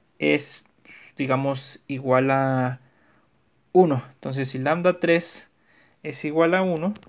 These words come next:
de hecho, pueden suponer el que ustedes quieran. Lambda uno, lambda dos, lambda tres no tiene por qué ser el lambda tres. Eh, nada más es por comodidad ahorita. Entonces, si lambda tres es igual a uno,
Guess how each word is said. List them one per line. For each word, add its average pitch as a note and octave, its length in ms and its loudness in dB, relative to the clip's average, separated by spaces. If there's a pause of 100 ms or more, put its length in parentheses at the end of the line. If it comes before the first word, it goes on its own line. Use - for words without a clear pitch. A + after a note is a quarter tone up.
(1600)
de G3+ 60 -4
hecho, G#3 120 -4
pueden G#3+ 180 6
suponer D#3+ 320 2
el E3 80 -8
que - 80 -14
ustedes C#3 220 -6
quieran. B2 280 -8 (380)
Lambda C3+ 300 0
uno, F3 260 0
lambda C#3 300 -2
dos, D#3+ 120 -2
lambda B2+ 400 -2
tres C3 140 -6
no C3 80 0
tiene C3 180 -8
por - 140 -14
qué B2+ 100 -6
ser A#2 160 -6
el A#2 120 -4
lambda A#2 220 -4
tres. - 260 -12 (880)
Eh, - 140 -14
nada C3 240 2
más C3 200 2
es C#3 80 -4
por C3 280 -4
comodidad D#3+ 440 4
ahorita. C4+ 280 -2 (260)
Entonces, C#3 360 -6
si C#3 120 -6
lambda E3+ 240 2
tres F3 200 0
es F3 160 -2
igual F3+ 220 4
a G#3+ 40 8
uno, G#3 280 4